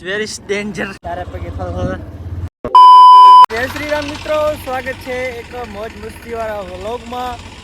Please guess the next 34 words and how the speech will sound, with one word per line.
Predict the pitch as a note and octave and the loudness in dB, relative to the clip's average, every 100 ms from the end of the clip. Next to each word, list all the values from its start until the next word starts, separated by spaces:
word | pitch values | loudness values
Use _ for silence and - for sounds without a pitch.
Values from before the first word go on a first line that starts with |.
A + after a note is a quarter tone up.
| - | -18
તારા | F3+ | -16
વરસાદનો | E3+ - G3+ F#3 | -16 -16 -18 -18
માહોલ | F#3 F#3+ G3 F#3 | -16 -16 -14 -16
એટલે | F#3 F#3 | -16 -14
વરસાદી | E3+ E3+ F#3+ F#3+ | -14 -14 -16 -16
વ્લોગમાં | F#3 F#3 F#3 G3 G3 G3 F#3+ - | -16 -14 -14 -14 -14 -16 -16 -16
તમારું | F#3 F3+ | -16 -16
સ્વાગત | - F#3 G3 G#3 - | -16 -16 -14 -16 -14
છે. | G#3+ G#3 - - - - G3 | -14 -14 -16 -18 -18 -18 -16
ને | G#3+ | -14
હે | A3+ A#3+ | -12 -12
ને | A#3 | -14
મિત્રો, | A3+ - A#3+ | -16 -12 -8
આજે | A#3+ A#3+ B3 A#3+ | -8 -8 -8 -8
આપણે | A#3+ A#3 A#3+ | -8 -12 -8
દાંતીમાં | A3 B3 B3+ B3 | -6 -6 -6 -4
આવી | B3 B3+ | -4 -4
ગયા | B3 | -6
છીએ. | B3+ C4 - - - - - - | -6 -10 -16 -20 -20 -20 -20 -12
આજે | G3+ A3+ | -8 -6
એને | A#3 A#3 A3 - - | -8 -10 -12 -14 -20
આપણે | E3 F3+ | -18 -12
વાવણી | F#3 G#3 G#3+ | -8 -8 -10
દિવસ | G#3+ A3 G#3+ | -10 -10 -12
છે | A3+ G#3+ G#3+ - - | -16 -16 -16 -20 -20
પાંચમો, | G#3 A#3 B3 B3 | -14 -14 -16 -18
પણ | B3 G3 | -18 -18
આજે | F3 | -18
વાવણી | G3 A3 A3 | -16 -16 -18
નથી | A#3+ A#3+ | -16 -16
આપણે. | A3+ A#3 B3 - - - - E3 | -16 -16 -18 -18 -20 -20 -20 -20
આજે | F#3 | -18
હે | G3+ G#3 G#3 | -16 -14 -16
ને | A3+ A#3 | -16 -18